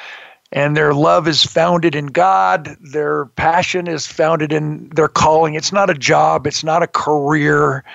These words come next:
What they've taught us, my friends, is that, that once we find our calling, it's easy to wake up early and stay up late. And as we say as songwriters, trigger that passion, creativity, and imagination to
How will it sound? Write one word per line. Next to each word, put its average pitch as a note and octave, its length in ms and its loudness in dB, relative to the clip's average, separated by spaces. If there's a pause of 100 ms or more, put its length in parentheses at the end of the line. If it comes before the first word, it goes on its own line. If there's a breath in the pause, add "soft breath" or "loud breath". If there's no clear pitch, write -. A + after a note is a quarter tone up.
(800 loud breath)
What - 200 -4
they've D#3 380 0
taught D3+ 260 2
us, - 340 -2
my C#3 220 -6
friends, C#3 460 -4
is B2+ 240 -2
that, B2+ 400 0 (140)
that B2 260 -4
once D3+ 320 0
we D3+ 100 6
find C#3+ 320 2
our B2+ 120 2
calling, D3 600 2
it's C3+ 180 -2
easy C#3+ 220 0
to C#3 80 0
wake C#3 280 2
up C3 180 0
early C#3+ 260 4
and C3 100 -2
stay C#3 280 4
up C3+ 120 -2
late. C#3 240 2
And C3 160 -2
as C3+ 140 -2
we C3+ 100 2
say C#3+ 220 4
as C#3+ 100 4
songwriters, C#3 680 2
trigger C#3+ 340 2
that B2+ 280 0
passion, C#3 460 0
creativity, C3+ 640 0
and B2+ 100 -2
imagination B2+ 800 2
to A#2 240 0